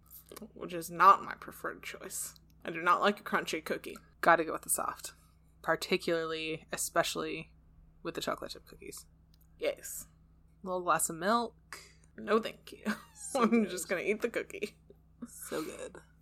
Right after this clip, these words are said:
Speaker 2: Have you had the cookies with both the vanilla chips and the chocolate chips? It's not a chocolate chip cookie, but it's, like, a chip cookie, and it's good.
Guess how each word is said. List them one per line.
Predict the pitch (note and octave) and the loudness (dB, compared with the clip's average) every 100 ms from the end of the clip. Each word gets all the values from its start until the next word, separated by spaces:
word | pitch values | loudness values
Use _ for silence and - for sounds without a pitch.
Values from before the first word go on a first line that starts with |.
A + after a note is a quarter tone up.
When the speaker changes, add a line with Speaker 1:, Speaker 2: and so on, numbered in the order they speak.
| - | -6
Speaker 2:
Have | - G3+ | 2 6
you | G#3 | 10
had | G3+ G3 F#3 F#3 F3+ - | 12 12 12 8 4 -2
the | F#3+ F3+ | 0 0
cookies | F3+ F3+ E3 E3+ E3+ | 0 0 2 2 2
with | F3 E3+ E3 - | 2 2 2 2
both | - D#3+ E3 - | 6 6 6 0
the | - F3+ E3 | -2 0 0
vanilla | D#3+ D#3 D#3+ | 0 2 2
chips | E3 E3+ E3 - - | 2 2 0 -2 -6
and | D#3 | -6
the | D#3+ | -4
chocolate | F3 E3+ F3+ | -2 -2 -4
chips? | G#3+ - - - _ _ - | -6 -6 -10 -14 _ _ -8
It's | F#3+ - | -4 4
not | F3 D#3+ | 6 6
a | D#3 | 2
chocolate | - F#3+ E3+ - - | 6 12 12 10 -4
chip | - D3+ | -4 -4
cookie, | D#3 - D#3 E3 | -6 -4 -6 -2
but | D#3 | -2
it's, | D#3 - | -2 -2
like, | - - - - - _ _ | -4 -4 -6 -12 -20 _ _
a | F3+ | -8
chip | - E3 - | -4 -4 -4
cookie, | E3 E3+ E3+ - | -6 -4 -6 -8
and | F3 | -12
it's | D#3 - | -12 -6
good. | D#3 D#3+ | -2 -2